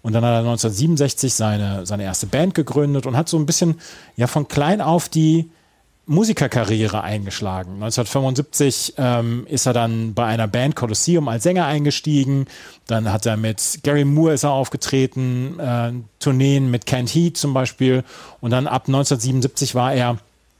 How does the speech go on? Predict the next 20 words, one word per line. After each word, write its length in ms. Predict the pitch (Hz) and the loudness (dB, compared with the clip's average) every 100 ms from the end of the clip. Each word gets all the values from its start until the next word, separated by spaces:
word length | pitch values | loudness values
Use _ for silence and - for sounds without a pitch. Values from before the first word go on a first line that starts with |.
| _ _ _ - | _ _ _ -8
Mitglied 420 | 123 131 127 127 | -2 0 2 0
in 200 | - 127 | 0 -2
mehreren 460 | 117 120 117 107 120 | 2 2 0 0 0
deutschen 420 | 110 110 - 120 | 0 -2 -2 -4
Bands, 540 | 101 120 127 135 - - | 0 0 2 0 -2 -4
hat 240 | 160 131 143 | -4 0 0
dann 220 | 165 202 | 0 -2
unter 280 | 170 151 135 | -2 0 0
anderem 360 | 151 170 131 | 0 0 -2
für, 340 | - 135 131 123 - - - - | -2 2 2 0 -8 -20 -20 -6
ähm, 340 | 120 117 113 104 | 0 0 0 0
Werners, 540 | 123 170 180 - - - 123 | 0 2 2 0 -4 -8 -8
für 260 | - 139 | 0 2
Werner 220 | 123 151 147 | 2 2 2
Böhms 320 | 143 151 - 120 | 2 2 -2 -2
Bühnenfigur 580 | 175 226 - 135 123 117 | 0 2 0 0 0 0
Gottlieb 380 | 151 151 147 | 0 0 -2
Wendehals 600 | 131 175 156 98 95 95 | 0 2 2 2 0 -2
damals 340 | - 113 113 - | -4 -2 -2 0
den 260 | 117 113 | -2 -2